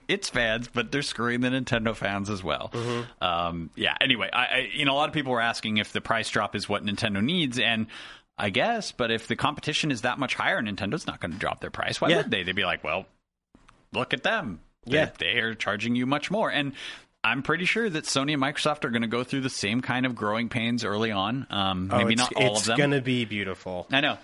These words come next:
Speaker 1: And then we'll be
Speaker 2: And
Speaker 1: like,
Speaker 2: I say that not in the scornful way, but in,
Speaker 1: No.
Speaker 2: in, in a realistic kind of way.
Speaker 1: I,
Speaker 2: And that, that's not
Speaker 1: I,
Speaker 2: even being jaded.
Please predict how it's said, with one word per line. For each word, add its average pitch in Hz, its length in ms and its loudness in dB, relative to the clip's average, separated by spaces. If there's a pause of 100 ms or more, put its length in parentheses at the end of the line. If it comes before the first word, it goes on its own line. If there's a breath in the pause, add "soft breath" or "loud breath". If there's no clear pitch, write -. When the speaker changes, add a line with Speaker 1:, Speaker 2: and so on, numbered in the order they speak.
Speaker 1:
And 135 100 4
then 147 80 4
we'll 151 100 0
be 147 80 4
Speaker 2:
And - 80 8
Speaker 1:
like, 156 100 8
Speaker 2:
I - 20 0
say 185 220 4
that 175 240 6
not 190 220 6
in 196 80 4
the 180 100 8
scornful 147 600 2
way, 156 260 6
but 139 160 4
in, 139 120 6
Speaker 1:
No. 107 140 4
Speaker 2:
in, 147 280 2
in 135 120 2
a 135 80 4
realistic 143 640 2
kind 113 220 0
of 98 60 -2
way. 95 180 -2
Speaker 1:
I, 120 80 4
Speaker 2:
And 156 100 6
that, 214 120 6
that's 214 120 2
not 285 120 8
Speaker 1:
I, - 20 6
Speaker 2:
even 220 100 2
being 151 240 2
jaded. 107 380 -2